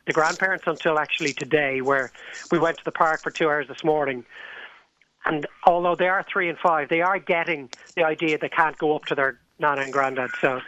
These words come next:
they have been, um, staying three to five meters away from them at all times, and no hugs and none of that kind of thing.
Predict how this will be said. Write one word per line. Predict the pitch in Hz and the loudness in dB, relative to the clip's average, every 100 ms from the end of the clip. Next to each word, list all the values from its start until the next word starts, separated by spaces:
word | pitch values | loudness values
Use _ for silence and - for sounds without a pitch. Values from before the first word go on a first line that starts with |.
| - - - - - | -12 -14 -16 -4 2
they | 147 | 2
have | 160 156 | 2 -2
been, | - 151 139 131 - | -2 -4 -4 -12 -6
um, | 147 139 131 127 117 _ _ _ _ - - - | -2 -2 -4 -10 -16 _ _ _ _ -20 -18 -2
staying | 165 143 131 - | 0 0 -6 0
three | 170 147 | 0 0
to | 135 | -2
five | - 147 135 | 0 2 2
meters | 139 135 139 | 0 0 0
away | 135 | 0
from | 131 135 | 0 -2
them | 135 | 0
at | |
all | 131 127 | 0 0
times, | - 135 131 127 | 0 0 -2 -4
and | |
no | 131 135 | 0 2
hugs | 127 139 127 | 2 0 -2
and | 131 | -4
none | 131 | -2
of | 127 | 0
that | 127 | -2
kind | - 135 | -2 -4
of | 127 | -4
thing. | 123 | -6